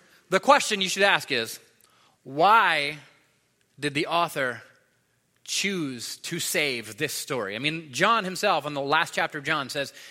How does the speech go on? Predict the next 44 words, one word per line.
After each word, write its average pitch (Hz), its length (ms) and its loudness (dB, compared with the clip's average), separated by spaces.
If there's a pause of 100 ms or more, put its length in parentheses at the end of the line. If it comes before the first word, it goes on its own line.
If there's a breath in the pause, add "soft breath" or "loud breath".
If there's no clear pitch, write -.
(140 loud breath)
"Jesus 170 280 -6
did 175 180 -6
so 180 160 -4
many 190 200 -6
things 170 400 -10 (160 loud breath)
that 143 80 -8
if 139 80 -8
we 151 80 -6
were 139 60 -6
to 131 40 -6
write 139 160 -4
them 156 140 -10
all 143 80 -6
down, 139 180 -8
there's 123 160 -12
not 139 180 -8
enough 135 240 -8 (200 soft breath)
libraries 139 500 -6
in 127 80 -12
the 123 60 -10
world 123 260 -8
to 117 60 -10
hold 117 260 -10
all 143 300 -4
the 139 80 -8
amazing 127 340 -10
things 110 220 -12
that 101 80 -10
he 107 60 -8
did." 92 200 -10 (540 soft breath)
And 131 120 -12
so 147 120 -4
all 156 140 0
we 196 100 0
have 175 200 2
is, 131 80 -10
like, 131 160 -4
these 127 140 -8
specific 190 400 -6
things 170 220 -8
that 131 100 -10
these 143 140 -10
people 143 220 -12
saved. 117 260 -4